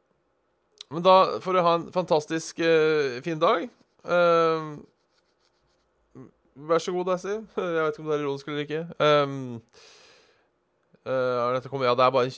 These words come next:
det er bare en tjue minutters slutt, det her, på morgenkvisten. Eh, men ja.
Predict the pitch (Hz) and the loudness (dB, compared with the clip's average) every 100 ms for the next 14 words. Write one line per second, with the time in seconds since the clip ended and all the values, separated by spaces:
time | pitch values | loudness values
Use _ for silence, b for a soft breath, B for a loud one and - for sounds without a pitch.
0 | - 147 151 156 156 135 131 139 143 - | 0 0 2 0 -2 -4 -4 -8 -8 -10
1 | - - 147 160 156 _ 170 - 147 135 | -8 -4 0 -2 -4 _ -18 -14 -8 -8
2 | 123 127 - 156 147 _ _ _ _ _ | -6 -8 -8 -14 -16 _ _ _ _ _
3 | _ _ _ _ _ _ _ _ _ - | _ _ _ _ _ _ _ _ _ 0
4 | 131 139 139 139 135 135 131 131 131 123 | 2 4 4 4 4 4 4 2 -2 -2
5 | 76 | -2